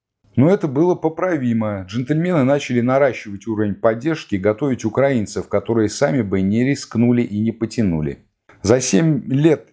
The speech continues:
один месяц у них неплохо получилось. Ну, расскажите мне теперь, что мы начали операцию без крайних на то обстоятельств». То есть вот вам пример отношения к россиянам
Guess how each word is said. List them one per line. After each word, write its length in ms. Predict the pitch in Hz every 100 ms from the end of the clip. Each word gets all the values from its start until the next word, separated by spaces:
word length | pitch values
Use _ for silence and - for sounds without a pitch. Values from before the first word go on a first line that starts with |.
| -
один 320 | 123 123 135
месяц 680 | 143 123 104 95 - - _ _ _ _ _ -
у 120 | 143
них 200 | 151 -
неплохо 420 | 143 160 156 104
получилось. 760 | - 127 135 98 78 - - _ _ -
Ну, 160 | 135
расскажите 520 | 156 147 165 156 131 117
мне 140 | 117
теперь, 300 | - - 127
что 200 | - 113
мы 80 | 110
начали 440 | 113 101 101 92 - - - -
операцию 840 | 104 - 127 139 - 110 101 82
без 300 | 95 110 -
крайних 480 | - 123 110 87 -
на 140 | 104
то 120 | -
обстоятельств». 760 | 80 - 107 104 82 65 - _ _ _
То 100 | 165
есть 240 | 165 - 113
вот 280 | 139 196
вам 400 | 131 120 85 69 _ _ _ -
пример 580 | 139 175 175 139 92 - _ _ - -
отношения 1120 | 110 - 139 - 139 120 101 82 71 - _
к 60 | -
россиянам 800 | 104 104 131 151 208 98 80